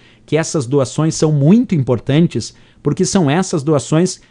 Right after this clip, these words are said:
que mantêm o nosso canal vivo pra que a gente continue mantendo uma boa estrutura pra continuar publicando cada vez mais aulas gratuitas aqui no canal. Meu agradecimento também especial à participação especial do professor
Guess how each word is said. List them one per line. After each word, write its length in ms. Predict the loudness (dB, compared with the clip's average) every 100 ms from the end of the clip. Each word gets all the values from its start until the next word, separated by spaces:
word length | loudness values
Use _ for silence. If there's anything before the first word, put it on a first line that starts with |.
| _
que 120 | 0
mantêm 440 | 4 4 4 2 2
o 60 |
nosso 340 | 0 0 -2 -4
canal 420 | -4 -2 -2 -2
vivo 320 | 0 -2 -2
pra 140 | -4
que 80 | -4
a 60 | 0
gente 160 | 0
continue 400 | -2 -4 -2 0
mantendo 360 | 0 0 0 0
uma 140 | 0
boa 320 | 0 2 4 2
estrutura 640 | 0 -8 -2 2 2 -2 -10 -16
pra 140 | -8 -2
continuar 420 | 0 0 0 -2
publicando 500 | 0 -2 0 0 0
cada 480 | -2 -4 -2 0 0
vez 300 | 0 -2 -2
mais 340 | -2 -2 -2
aulas 300 | 0 0 -2
gratuitas 540 | -2 -4 -2 -4 -2 -4
aqui 160 | -4
no 100 | -4
canal. 400 | -2 -4 -4 -8 -14 _ -2
Meu 140 | 0
agradecimento 640 | 0 0 -2 0 0 0
também 280 | -2 0 0
especial 540 | -2 -4 -6 -2 0 0
à 60 |
participação 1080 | -4 -4 -4 -4 -8 -6 -4 -4 -6 -2 -2
especial 600 | -2 -4 -8 -4 -4 -2
do 120 | -4
professor 720 | -4 -2 -2 -4 -4 0 0